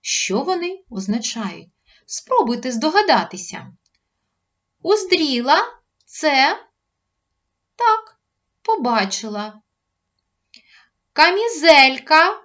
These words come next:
це, вірно, безрукавка, жилетка. Мегера —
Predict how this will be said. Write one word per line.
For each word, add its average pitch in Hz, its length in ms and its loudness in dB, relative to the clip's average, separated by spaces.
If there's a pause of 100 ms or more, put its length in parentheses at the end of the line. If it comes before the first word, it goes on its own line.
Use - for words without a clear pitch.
(120)
це, 381 400 2 (2000)
вірно, 330 880 -4 (520)
безрукавка, 254 1300 -2 (320)
жилетка. 196 840 -6 (600)
Мегера — 294 1080 0